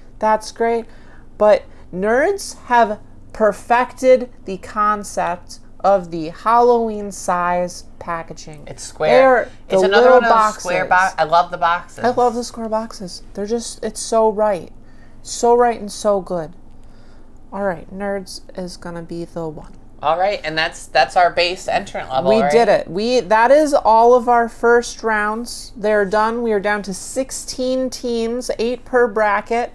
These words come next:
Speaker 2: Things are gonna get real competitive.
Speaker 1: We're in the semi-semifinals. Wait, hold on. Finals are the finals. The
Speaker 2: Yeah.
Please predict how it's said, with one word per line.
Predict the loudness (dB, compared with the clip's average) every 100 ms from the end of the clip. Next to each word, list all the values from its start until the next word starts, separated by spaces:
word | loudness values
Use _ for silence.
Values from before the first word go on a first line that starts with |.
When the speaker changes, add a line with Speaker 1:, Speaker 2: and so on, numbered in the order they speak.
| -8
Speaker 2:
Things | -8 -6
are | -6
gonna | -4
get | -4 -4
real | -4 -4
competitive. | -8 2 2 4 6
Speaker 1:
We're | 6 6
in | 4
the | 2 2 2 0 -4
semi-semifinals. | -8 0 2 2 0 -2 -2 0 -2 0 0 0 -2 -2 -4 -6 -12 -16 -8
Wait, | -6 -6
hold | -8 -10
on. | -10 -14
Finals | -14 -12 -10 -6 -6
are | -6
the | -8
finals. | -12 -14 -12 -14 -16 -16 -10
The |
Speaker 2:
Yeah. | -6